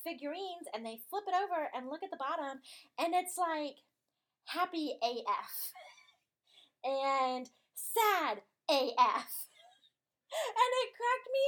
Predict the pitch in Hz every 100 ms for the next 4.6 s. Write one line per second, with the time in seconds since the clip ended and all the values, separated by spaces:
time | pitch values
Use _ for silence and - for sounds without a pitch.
0 | 554 466 - 440 415 440 415 - _ _
1 | _ _ _ _ _ _ _ _ _ _
2 | _ _ 214 214 190 208 214 - 208 214
3 | - 214 240 - _ _ _ _ _ -
4 | 190 208 - 151 135 -